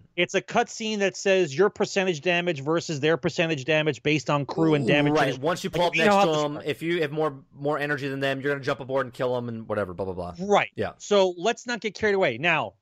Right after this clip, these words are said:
Speaker 1: visually,
Speaker 2: Oh, it's
Speaker 1: amazing.
Speaker 2: it's gorgeous.
Speaker 1: Okay. Let's talk about the eye candy. Yeah, it's a pirate game. If they would have just stuck Jack Sparrow in the corner someplace and just paid Disney the fine, everyone would have been great about it.
Speaker 2: <laughs> Right.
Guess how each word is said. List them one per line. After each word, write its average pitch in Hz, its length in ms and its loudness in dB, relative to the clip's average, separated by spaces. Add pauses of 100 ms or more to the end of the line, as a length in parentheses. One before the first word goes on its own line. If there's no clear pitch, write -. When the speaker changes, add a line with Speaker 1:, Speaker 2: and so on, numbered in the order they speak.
(120)
Speaker 1:
visually, 120 1200 0
Speaker 2:
Oh, - 180 0 (180)
it's - 200 -20
Speaker 1:
amazing. 156 480 4
Speaker 2:
it's - 140 -6
gorgeous. 147 500 0
Speaker 1:
Okay. 151 340 -4 (260)
Let's 185 260 0
talk 202 300 2
about 175 220 0
the 156 120 -6
eye 151 200 2
candy. 104 440 -6 (280)
Yeah, 240 360 4 (160)
it's 151 220 -6
a 208 40 0
pirate 233 420 2
game. 160 340 -6 (260)
If 165 160 0
they 202 100 2
would 214 100 4
have 214 80 -6
just 190 180 -6
stuck - 300 0 (140)
Jack 190 240 0
Sparrow 220 480 0
in 180 60 -2
the 170 80 -6
corner 220 340 0
someplace 156 720 -2 (180)
and 151 160 -2
just 170 220 -2
paid 190 320 2
Disney 175 300 4
the 180 120 2
fine, 165 520 0 (340)
everyone 185 380 4
would 180 80 2
have 170 60 -6
been 175 140 -2
great 180 220 2
about 117 220 -2
it. - 140 -8
Speaker 2:
<laughs> 123 60 2
Right. 110 200 0